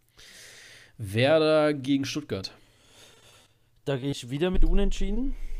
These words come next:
Speaker 1: Da gehe ich mit dem V F B. Dann haben wir Schalke gegen Leverkusen.
Speaker 2: Leverkusen.
Speaker 1: Das habe ich auch gemacht. Da muss man gucken, nicht, dass ich anstatt B S schreibe.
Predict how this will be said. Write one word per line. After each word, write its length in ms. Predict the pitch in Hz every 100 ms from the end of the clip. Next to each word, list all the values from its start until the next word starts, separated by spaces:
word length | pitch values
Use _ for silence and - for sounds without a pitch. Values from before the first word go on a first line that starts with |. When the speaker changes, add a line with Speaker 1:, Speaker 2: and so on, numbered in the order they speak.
| - - 104 -
Speaker 1:
Da 220 | 98 101
gehe 280 | 92 98 -
ich 220 | 120 120
mit 140 | 135 120
dem 120 | 117
V 220 | - 104
F 100 | 101
B. 280 | - 92 170 185 - - - - - - - - - -
Dann 180 | 107
haben 140 | 123 131
wir 60 | 117
Schalke 580 | - 107 135 135 135
gegen 160 | 113 110
Leverkusen. 600 | 104 131 - 160 165 196 214 - - - - - - -
Speaker 2:
Leverkusen. 880 | 113 123 117 127 131 135 160 202 - - -
Speaker 1:
Das 240 | - - -
habe 100 | 101
ich 140 | -
auch 200 | 85 -
gemacht. 440 | - - 156 - - - -
Da 60 | -
muss 180 | 98 -
man 100 | 87
gucken, 280 | - 120 95
nicht, 180 | 95 104
dass 120 | 95
ich 240 | 98 - _ _ _ -
anstatt 400 | 98 - 98 - _ _ -
B 220 | 101 113
S 240 | 104 113
schreibe. 460 | - - 92 90 92